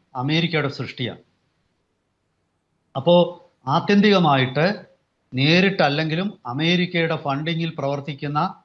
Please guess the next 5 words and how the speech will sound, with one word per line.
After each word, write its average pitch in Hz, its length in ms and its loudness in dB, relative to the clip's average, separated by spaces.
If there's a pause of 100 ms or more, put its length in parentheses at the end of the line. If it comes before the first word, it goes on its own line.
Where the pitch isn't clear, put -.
പാകിസ്ഥാനിലെ 160 680 0
ഭീകര 156 600 0 (460)
ഫാക്ടറികളുടെ 151 960 -4 (460)
ഉൽപ്പന്നമാണ് 147 960 -4 (520)
ഈ 135 400 0